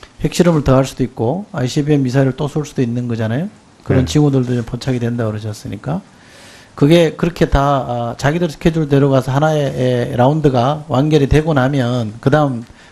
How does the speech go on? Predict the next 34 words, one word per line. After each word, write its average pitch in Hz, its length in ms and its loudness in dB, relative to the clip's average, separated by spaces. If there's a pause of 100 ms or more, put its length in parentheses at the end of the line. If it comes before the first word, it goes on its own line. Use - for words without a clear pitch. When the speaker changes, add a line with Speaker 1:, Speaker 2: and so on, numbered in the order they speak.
Speaker 1:
국면으로 143 420 2
넘어갈 123 400 0
것 120 120 -8
같은데, 104 540 -4
이 139 60 -2
보고서도 131 500 2
새로운 170 320 2
국면에 143 340 2
대한 123 160 0
준비를 123 320 -4
해야 143 80 2
된다고 127 320 -2
그러셨잖아요. 117 540 -4 (1000)
어, 117 380 -2
그렇게 170 280 2
보면 135 500 0 (800)
지금은 170 1160 2 (440)
뭐 131 340 0
대화를 151 320 2
자꾸 - 240 -2
얘기할 143 320 4
때보다는 120 580 -6 (200)
크게 202 320 2
보면 196 240 2
전략적으로 135 1120 2
압박과 156 500 0
제재와, 135 480 2
아, 120 400 0
다른 127 240 2
한편으로 139 540 0
대화의 127 640 0
투철력으로 147 440 0
가야 120 160 0
되지만 117 580 -2